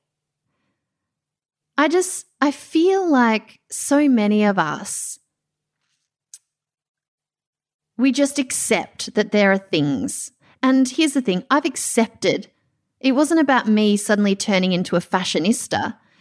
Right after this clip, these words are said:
It was me working from exactly where I was, which was someone not feeling super confident, but wanting a shift for herself. There are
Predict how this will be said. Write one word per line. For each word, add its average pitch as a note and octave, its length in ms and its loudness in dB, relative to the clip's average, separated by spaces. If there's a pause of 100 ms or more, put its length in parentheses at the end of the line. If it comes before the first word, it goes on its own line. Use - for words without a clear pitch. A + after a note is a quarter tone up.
(180)
It C4+ 100 2
was C4 240 2
me C#4 300 2
working B3+ 480 0
from B3 200 -2
exactly C4 560 -2
where G#3 200 2
I F3+ 140 4
was, E3+ 400 -2
which A#3 200 -6
was B3 140 -2
someone A#3+ 420 2 (160)
not C4+ 220 0
feeling F#3+ 360 -2
super G3 320 -4
confident, F#3+ 580 -4 (380)
but B3+ 240 0 (160)
wanting A3 680 2
a F#3+ 220 0
shift - 640 -4
for D#3 120 -4
herself. - 720 -8 (960)
There A#3 180 0
are A#3 100 -2